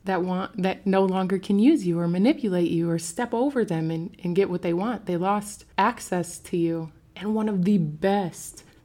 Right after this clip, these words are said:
things I've learned is that some people don't deserve access to you. That's all there is to it.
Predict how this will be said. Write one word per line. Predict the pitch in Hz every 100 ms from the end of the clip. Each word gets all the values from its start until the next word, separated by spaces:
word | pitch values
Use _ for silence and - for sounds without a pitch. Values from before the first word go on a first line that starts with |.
| -
things | 180 165
I've | 170 160
learned | 165 160 156 151 - -
is | 165
that | 165
some | 160 175
people | 180 202 208 214 214 - - - 151
don't | 170 175 185 165
deserve | 170 160 165 160 151 -
access | 160 151 - 151 -
to | 160
you. | 156 156 - _ _ -
That's | 175 175
all | 170
there | 160
is | 156 151
to | 165
it. | 156 -